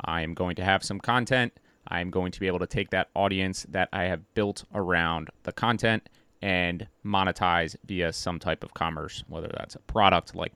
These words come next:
Prime or something else. And I think the expectation for most people is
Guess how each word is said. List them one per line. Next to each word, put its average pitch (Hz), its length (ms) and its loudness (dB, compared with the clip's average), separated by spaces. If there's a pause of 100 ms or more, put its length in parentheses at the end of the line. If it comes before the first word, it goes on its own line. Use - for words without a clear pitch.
(120)
Prime 123 500 2 (240)
or 147 320 8 (120)
something 95 340 0
else. - 280 -2 (400)
And 113 320 6 (120)
I 104 100 8
think 139 520 2 (380)
the 120 120 2
expectation 123 680 0
for 101 80 -2
most 120 260 2
people 92 260 0
is 87 280 0